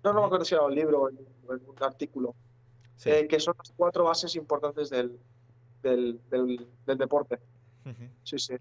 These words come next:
Speaker 2: Claro, y sobre todo al deporte de, del altísimo nivel, al final eso quizás incluso te marca la, la diferencia de ser el mejor o ser el segundo.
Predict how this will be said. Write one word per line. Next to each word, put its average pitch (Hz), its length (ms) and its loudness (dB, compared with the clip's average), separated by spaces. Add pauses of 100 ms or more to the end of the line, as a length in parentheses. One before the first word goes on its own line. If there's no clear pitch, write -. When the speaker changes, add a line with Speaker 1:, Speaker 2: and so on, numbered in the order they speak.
(200)
Speaker 2:
Claro, 131 160 -2
y - 20 -6
sobre 110 260 -4
todo 117 160 -2
al 120 100 0
deporte 120 420 -2
de, 95 440 -2
del 95 220 -10
altísimo 107 480 -10
nivel, 107 260 -8
al 113 100 -6
final 113 320 -8
eso 117 460 -4
quizás 127 420 -6
incluso 110 360 -12
te 101 100 -6
marca 104 300 -4
la, 92 540 -2
la 101 140 -8
diferencia 98 640 -8
de 95 140 -8
ser 101 200 -8
el 95 80 -8
mejor 95 600 -6
o 104 120 -10
ser 98 160 -10
el 98 60 -8
segundo. 107 460 -10